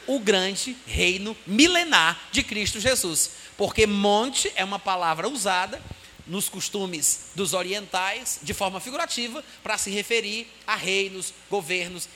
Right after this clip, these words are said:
e assim por diante. Vocês entenderam? Então, quando ele fala aqui sobre sete montes, ele está falando sobre sete reinos, sete impérios. É por isso que ele diz, "São sete montes e também são sete reis." Porque não existe reino sem rei, nem rei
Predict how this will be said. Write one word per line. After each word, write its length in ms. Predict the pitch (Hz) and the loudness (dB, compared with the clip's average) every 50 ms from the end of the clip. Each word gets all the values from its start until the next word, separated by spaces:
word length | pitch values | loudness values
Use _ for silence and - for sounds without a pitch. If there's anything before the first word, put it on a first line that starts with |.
| - - | -12 -6
e 80 | - 202 | -4 -2
assim 300 | 185 190 - 196 202 180 | -2 -2 -4 -4 -6 -6
por 180 | 180 208 202 | -6 -8 -4
diante. 360 | 196 254 240 180 156 - - - | -2 -2 -2 -2 -2 -6 -8 -8
Vocês 320 | 165 190 - 240 247 190 214 | -6 -4 -2 -2 -2 -4 -4
entenderam? 420 | 185 208 202 202 240 226 165 117 92 - - - - - - - - - - | -6 -6 -2 0 0 0 0 -2 -6 -14 -20 -20 -20 -18 -18 -16 -16 -10 -8
Então, 220 | 190 202 - 269 254 | -2 0 0 0 0
quando 200 | - 294 302 311 | 0 -2 0 0
ele 120 | 311 285 | -2 0
fala 220 | - 269 262 254 | 0 2 2 2
aqui 180 | 226 - 220 185 | 0 -2 -4 -2
sobre 240 | - 240 226 208 196 | 0 0 0 0 0
sete 340 | - - 226 233 - - 185 | 2 2 2 0 0 -4 -4
montes, 460 | 185 233 294 277 202 - - - - - - - | 0 0 0 0 0 -2 -2 -2 -4 -6 -12 -14
ele 120 | - 185 190 | -8 -6 -2
está 160 | - - 226 | 0 -2 0
falando 260 | - 214 208 226 226 | 0 -2 -4 -4 -4
sobre 220 | - - 214 190 185 | -4 -4 -4 -4 -4
sete 480 | - - 220 254 254 - - 277 262 - - - - - | -2 0 0 0 0 -2 -4 -6 -6 -10 -16 -20 -20 -12
reinos, 460 | - - 190 214 233 254 254 240 226 - | -6 0 2 2 2 2 0 -2 -4 -4
sete 500 | - - 208 226 233 226 - - 220 - - - - | 0 2 2 2 2 0 -2 -6 -8 -10 -16 -12 -6
impérios. 560 | 226 247 269 - 233 214 214 202 170 147 127 - | -4 -4 -2 0 2 2 2 2 0 -2 -4 -4
É 80 | 202 | -4
por 120 | 190 226 285 | -4 -2 -2
isso 100 | 320 240 | -2 -2
que 60 | 302 | -2
ele 100 | 294 269 | -4 -2
diz, 200 | 233 220 185 160 | -2 0 0 0
"São 180 | - 233 208 185 | 0 0 -2 -2
sete 260 | - 180 180 - 285 | -2 -2 -2 -2 0
montes 380 | 277 285 302 370 - - - - - - - - - | 2 2 2 2 2 -2 -6 -8 -14 -20 -20 -12 -10
e 80 | - 214 | -4 -2
também 280 | - 247 214 190 214 214 | 0 0 0 0 0 0
são 220 | - 294 285 240 | 0 0 0 0
sete 300 | 170 208 190 180 - 143 | 2 2 0 0 -2 -4
reis." 340 | 123 202 214 175 131 - - - - - - | -2 -2 -2 0 -2 -6 -8 -10 -16 -6 -2
Porque 180 | - 226 - 311 | -2 0 0 -2
não 140 | 381 381 359 | -2 -2 -2
existe 460 | 302 226 285 294 269 - - - 185 | -2 -2 0 0 -2 -2 -4 -6 -6
reino 460 | - - - 202 202 196 180 170 160 | -6 -2 0 0 0 0 -2 -6 -4
sem 260 | 143 - 175 160 151 | -4 -4 -4 -4 -6
rei, 440 | 135 151 196 233 262 302 269 - - | -4 0 0 0 0 0 -4 -10 -10
nem 220 | - 202 240 247 240 | -8 -8 -6 -4 -2
rei 420 | 170 - 165 170 170 180 190 - | -2 2 2 2 2 0 -4 -8